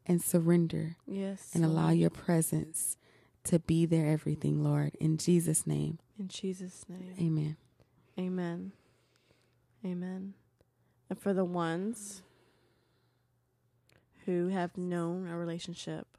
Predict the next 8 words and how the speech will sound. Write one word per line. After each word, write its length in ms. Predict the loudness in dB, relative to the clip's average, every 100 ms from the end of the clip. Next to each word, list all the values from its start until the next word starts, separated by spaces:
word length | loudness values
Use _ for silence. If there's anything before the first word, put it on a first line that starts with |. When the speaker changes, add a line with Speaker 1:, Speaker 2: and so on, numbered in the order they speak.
| _
Speaker 2:
who've 160 | -10 -6
had 180 | -6
a 40 | -6
relationship 520 | -6 -8 -12 -14 -10
with 160 | -12 -10
God, 380 | -10 -8 -10 -14 _ _ _ _ _ _ _ _ -10
and 460 | -8 -6 -6 -8 -8
have 280 | -6 -6